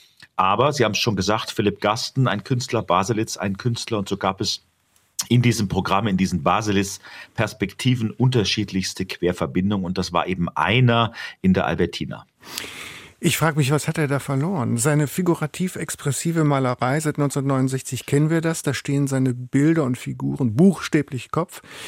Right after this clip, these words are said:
Speaker 2: Er steht für die weltweite Geltung der neuen deutschen Malerei seit den sechziger Jahren. Wir kennen auch andere Maler, die mit Musik und mit Opernbühne zusammengearbeitet haben. An Immendorf ist zu denken, Jörg Immendorf, Markus Lüpertz, Salome, viele andere.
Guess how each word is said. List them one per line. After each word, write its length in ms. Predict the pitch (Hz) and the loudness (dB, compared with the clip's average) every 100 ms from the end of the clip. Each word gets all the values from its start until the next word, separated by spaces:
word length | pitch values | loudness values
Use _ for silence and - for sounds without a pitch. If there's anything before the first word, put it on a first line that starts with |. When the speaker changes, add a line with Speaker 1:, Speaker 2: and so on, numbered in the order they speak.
| - - - - | -12 -12 -12 -2
Speaker 2:
Er 80 | 143 | 0
steht 280 | - 165 | 4 2
für 100 | 156 | 4
die 180 | 139 117 | 2 4
weltweite 580 | 131 165 160 160 147 151 | 6 4 4 2 2 0
Geltung 440 | 135 131 151 160 | 2 2 2 0
der 100 | 139 | 2
neuen 320 | 131 127 135 143 | 2 2 2 2
deutschen 540 | 131 - - 131 110 | 0 0 -2 -2 0
Malerei 600 | 135 127 123 120 120 135 | 0 0 0 0 0 0
seit 200 | 143 127 | -2 0
den 120 | 123 | 0
sechziger 520 | 110 131 - - 165 156 | 0 -2 -4 -6 -2 -2
Jahren. 540 | 156 151 160 160 160 - | -2 -2 -4 -6 -8 -6
Wir 140 | 127 - | -4 0
kennen 200 | 143 123 | 2 2
auch 100 | - | 2
andere 360 | 156 180 175 | 4 6 6
Maler, 340 | 160 151 160 143 | 4 4 2 2
die 180 | 135 117 - - - - | 0 -2 -10 -14 -14 -4
mit 320 | 135 - - | -4 -4 -2
Musik 560 | 131 123 117 156 160 - | 2 2 4 2 2 0
und 100 | 120 | 0
mit 160 | 127 127 | 0 -2
Opernbühne 640 | 131 147 135 135 139 139 | -2 0 0 0 2 2
zusammengearbeitet 1000 | - 120 120 151 147 123 139 151 139 - | 0 -4 0 0 0 -2 -4 -6 -10 -8
haben. 180 | 135 139 | -4 -4
An 120 | 131 | -2
Immendorf 520 | 135 143 139 135 127 | 2 2 2 0 -2
ist 160 | 143 - | -6 -8
zu 120 | 143 | -4
denken, 240 | 127 123 131 | -2 0 0
Jörg 200 | 120 143 | -2 -2
Immendorf, 600 | 139 135 131 135 131 - | -2 -2 -2 -8 -10 -4
Markus 360 | 127 - 131 123 | -4 -2 -6 -4
Lüpertz, 480 | 143 - 131 - | -4 -4 -8 -4
Salome, 560 | 127 120 139 127 131 131 | -2 -2 0 0 -2 -2
viele 280 | - 131 117 | -2 -2 0
andere. 380 | 135 151 147 | 0 0 0